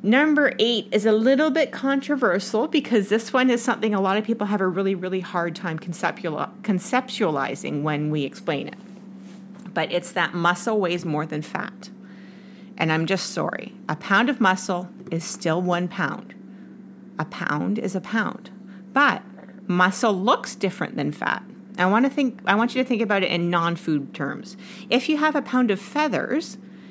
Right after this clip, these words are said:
it's gonna be a giant fluffy pile, right? What about a pound of pennies? Not nearly as big as those feathers, is it?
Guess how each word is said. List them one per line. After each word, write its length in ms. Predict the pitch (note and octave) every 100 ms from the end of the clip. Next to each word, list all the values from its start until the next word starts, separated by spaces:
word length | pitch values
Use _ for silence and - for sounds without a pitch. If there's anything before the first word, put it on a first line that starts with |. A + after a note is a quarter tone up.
| -
it's 160 | G3+ -
gonna 160 | E4
be 120 | B4+ G4
a 100 | G3
giant 640 | - - G3 A3 A3+ -
fluffy 480 | - - G#3 G#3+ A#3
pile, 480 | - G#3 G#3+ C#3+
right? 440 | C#3 D3 C#4+ E4 - - - - - - -
What 120 | - A#3+
about 180 | B3+
a 60 | A#3
pound 240 | A3+ A3+
of 80 | F#3+ - -
pennies? 640 | - G#3+ F3+ - - - - - - - - - - - - - - - - - - -
Not 400 | F3+ G3+ C4+ -
nearly 420 | G#3+ A3 A3 A3
as 160 | F#3+ F3+
big 200 | F#3 F#3
as 120 | F#3
those 180 | E3+ F#3+
feathers, 380 | F#3 E3+ D#3
is 140 | F3 E3+
it? 160 | -